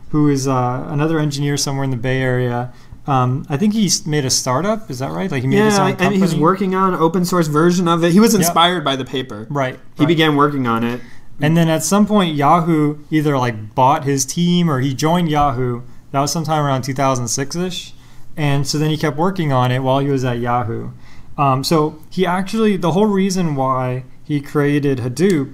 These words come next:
Speaker 1: was because he wanted to support Lucene, which is an open source reverse index. And we actually talked about Lucene in the mailbag episode of this show, answering the question, um, posed by the person who wanted to,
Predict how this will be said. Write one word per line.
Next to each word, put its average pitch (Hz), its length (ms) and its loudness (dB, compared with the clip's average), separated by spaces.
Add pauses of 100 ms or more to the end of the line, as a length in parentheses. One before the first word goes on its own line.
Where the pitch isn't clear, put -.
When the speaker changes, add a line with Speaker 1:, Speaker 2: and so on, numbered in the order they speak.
(140)
Speaker 1:
was 139 260 2
because 147 440 -2
he 156 100 -4
wanted 143 360 -2
to - 100 -2
support 139 540 -2
Lucene, 127 760 -2 (280)
which 139 300 -2
is 131 360 0
an 143 140 -2
open 135 320 -2
source 123 480 -2
reverse 127 380 -2
index. 120 400 -6
And 160 140 -2
we 165 80 4
actually 180 320 0
talked 160 340 0
about 147 240 -2
Lucene 127 440 -2
in 123 120 -2
the 120 60 -4
mailbag 117 640 -2
episode 113 640 -6 (340)
of 123 140 -6
this 123 120 -4
show, 127 280 -2
answering 123 380 -4
the 127 40 -4
question, 127 560 -2
um, 117 460 -4 (360)
posed 139 300 2
by 131 140 2
the 123 80 -2
person 135 320 -2
who 135 160 -2
wanted 123 520 -2
to, 120 540 -2